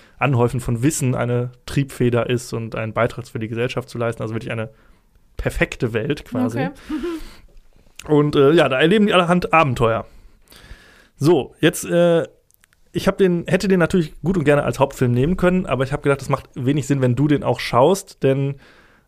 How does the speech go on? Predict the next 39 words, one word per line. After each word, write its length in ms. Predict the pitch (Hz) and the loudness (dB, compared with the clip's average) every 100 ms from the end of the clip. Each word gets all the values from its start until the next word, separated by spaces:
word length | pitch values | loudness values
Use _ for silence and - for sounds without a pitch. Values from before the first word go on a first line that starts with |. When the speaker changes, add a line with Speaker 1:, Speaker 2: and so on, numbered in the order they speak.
| _ | _
Speaker 2:
Du 120 | 247 | -8
Speaker 1:
es 40 | 240 | 0
Speaker 2:
wolltest 200 | 269 269 | 2 4
Speaker 1:
gibt 0 | |
nat- 100 | 285 | 2
Speaker 2:
nicht, 160 | 269 | 0
dass 100 | 262 | -4
ich 60 | 233 | -2
damit 180 | 240 226 | -2 -2
anfange 320 | 208 202 175 | -4 -6 -8
wieder. 180 | 170 143 | -2 2
Speaker 1:
Nee, 260 | 165 233 | 4 2
das 220 | 196 175 196 | 2 0 0
hat 180 | - | 2
damit 200 | 160 170 | 2 2
gar 120 | 160 156 | 0 0
nichts 160 | 151 | -2
zu 60 | 147 | -4
tun, 240 | - 180 | 0 0
aber 340 | - 139 139 135 - - - | 4 6 4 2 -6 -12 -2
wenn 100 | 135 | 0
man 140 | 139 | 2
wirklich 180 | 139 143 | 0 -2
so 100 | 131 | 2
gar 220 | 143 202 | 4 2
keine 320 | 180 175 147 | 2 2 2
Ahnung 300 | 120 143 156 | 2 2 2
davon 280 | 135 - 135 | 0 0 -2
hat, 320 | 156 - - - _ _ _ - | -4 -6 -18 -20 _ _ _ -4
dann 360 | 120 127 - | -2 -2 -4
sagen 280 | 127 127 131 | 2 2 2
einem 120 | 127 - | -2 -2
A, 200 | 139 135 | 0 2
die 180 | 135 123 | 0 -2
ganzen 240 | 123 - | -2 -2
Figuren 320 | - 123 165 | -6 0 2
überhaupt 340 | 196 170 185 185 | 2 0 -2 -2
nichts, 200 | 208 - | -8 -6
die 180 | 127 | -6